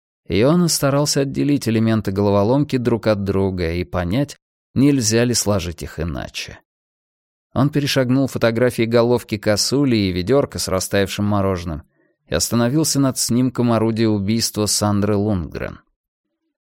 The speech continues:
Испачканный нож был сфотографирован там, где его нашли, на полу возле мертвого тела. От вспышки на бурой крови остался блик, словно от темного солнца. Йона прочитал.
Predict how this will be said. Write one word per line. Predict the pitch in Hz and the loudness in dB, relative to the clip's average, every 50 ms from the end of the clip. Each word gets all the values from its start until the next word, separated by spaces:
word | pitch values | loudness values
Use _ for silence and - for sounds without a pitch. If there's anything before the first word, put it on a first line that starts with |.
| _ _ | _ _
Испачканный | - 104 - - - 123 143 - - - 151 151 147 | -6 -6 -6 -2 0 -2 -2 0 0 2 4 4 6
нож | 143 139 131 131 127 | 4 4 2 0 -2
был | 135 127 127 131 | 0 0 0 0
сфотографирован | - - 120 - 117 110 113 120 113 - - 127 127 123 120 117 113 | 0 -4 -4 -4 -2 0 0 0 0 0 0 0 2 2 0 -2 -2
там, | - 110 113 120 120 117 | 0 -2 0 0 0 0
где | 104 110 | 0 0
его | 107 104 101 110 | 0 2 0 0
нашли, | 110 107 107 107 - - 90 87 80 71 - _ _ _ _ _ _ | 0 0 -2 -4 -6 -6 -6 -6 -6 -6 -8 _ _ _ _ _ _
на | - 113 113 | 0 0 0
полу | 101 - 92 85 82 95 120 | 0 0 -2 0 0 0 0
возле | 127 127 117 110 101 113 113 | 0 0 -2 -2 0 0 0
мертвого | 110 95 95 95 95 - - 98 92 90 | 0 0 0 -2 -4 -4 -6 -4 -4 -4
тела. | 76 - - - 57 52 50 50 - _ _ _ _ _ _ _ _ _ _ _ _ _ | -6 -8 -8 -8 -8 -8 -8 -12 -14 _ _ _ _ _ _ _ _ _ _ _ _ _
От | _ - 78 - | _ -6 -6 -4
вспышки | - - - - 143 143 - - - 104 | -4 -8 -2 0 0 0 0 -2 -2 -2
на | 98 98 98 | 0 0 2
бурой | 98 107 113 113 110 | 2 2 2 2 0
крови | 101 - 113 113 123 123 107 95 73 - - _ _ | -2 -2 0 2 2 2 0 -2 -4 -6 -12 _ _
остался | - 110 104 - - - 107 101 98 - 104 | -2 -2 -2 -2 0 0 0 0 0 -2 -4
блик, | 92 104 107 117 117 - - - _ _ _ _ _ _ | -4 -4 -4 -4 -4 -6 -10 -20 _ _ _ _ _ _
словно | - - - 107 110 110 110 107 107 101 | -4 -2 0 2 2 2 4 4 2 0
от | 101 101 | 0 -4
темного | - - 98 95 90 92 92 92 | -4 -4 -2 -2 0 -2 -2 -4
солнца. | 90 - - - 80 67 - - - - - - _ _ _ _ _ _ _ _ _ _ _ _ _ _ _ _ _ _ _ _ _ _ | -4 -6 -6 -6 -8 -10 -6 -8 -8 -8 -8 -16 _ _ _ _ _ _ _ _ _ _ _ _ _ _ _ _ _ _ _ _ _ _
Йона | - 80 90 101 110 117 123 117 | -4 -2 0 2 2 2 2 0
прочитал. | - 110 117 - - - - - - 85 73 - | -2 -4 -6 -4 -6 -8 -6 -4 -4 -4 -4 -4